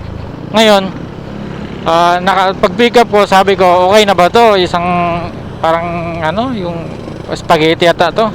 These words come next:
Madami. Isang lagayan siya. Sabi ko, "Okay na ba to? Ito lang ba?" Sabi niya,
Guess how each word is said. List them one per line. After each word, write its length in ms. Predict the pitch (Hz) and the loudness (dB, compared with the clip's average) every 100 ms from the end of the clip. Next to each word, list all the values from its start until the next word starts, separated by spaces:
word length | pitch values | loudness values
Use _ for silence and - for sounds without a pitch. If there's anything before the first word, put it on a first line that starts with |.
| - - | -8 -12
Madami. 540 | - 151 156 156 190 202 - - - - - | -4 2 2 2 -2 -6 -8 -14 -14 -14 -12
Isang 220 | 156 180 175 185 185 180 180 175 | -2 0 2 0 0 0 0 0
lagayan 460 | 165 165 165 170 | 4 6 4 2
siya. 240 | 170 190 - | 0 -4 -2
Sabi 240 | 180 180 | -2 0
ko, 160 | 165 156 123 - - - - - - | 0 -2 -4 -12 -14 -14 -14 -14 -4
"Okay 240 | 170 214 | 4 6
na 140 | 240 226 | 6 4
ba 80 | 214 | 4
to? 160 | 226 | 4
Ito 180 | 233 220 | 4 4
lang 160 | 196 190 | 2 4
ba?" 140 | 196 | 2
Sabi 240 | 208 180 | 2 0
niya, 320 | 180 185 180 | 2 2 2